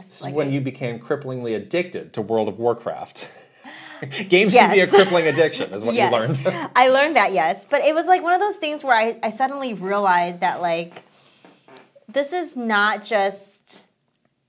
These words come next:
Speaker 2: this, like, bit of entertainment that you can do on the side. It's, it is a totally a social experience. Probably because I was playing World of Warcraft, I made, like, real friends, you know? I, like, learned,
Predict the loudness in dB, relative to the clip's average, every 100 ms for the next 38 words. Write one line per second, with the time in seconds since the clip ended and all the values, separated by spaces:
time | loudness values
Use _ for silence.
0 | _ _ _ _ _ -16 -6 -4 -6 -10
1 | -8 -6 -6 -8 -18 -20 _ _ _ -8
2 | -6 -6 -8 -12 -14 -14 -14 -14 -14 -16
3 | -16 -16 -16 -14 -16 -16 -16 -14 -12 -12
4 | -12 -16 -12 -4 -2 0 -2 -6 -16 -8
5 | -4 -4 -4 -4 -6 -8 -8 -8 -8 -8
6 | -8 -12 -20 -20 -18 -16 -16 -16 -18 -20
7 | _ -4 0 0 -2 -6 -6 -8 -10 -12
8 | -12 -10 0 0 0 -4 -6 -12 -20 -20
9 | -12 0 2 2 2 2 2 -2 -4 -4
10 | -2 0 -2 -6 -8 -6 -6 -8 -14 -20
11 | -20 _ -14 -8 -4 -2 0 0 -2 -4
12 | -2 -2 0 0 0 -6 -8 -4 -4 -4
13 | -6 -10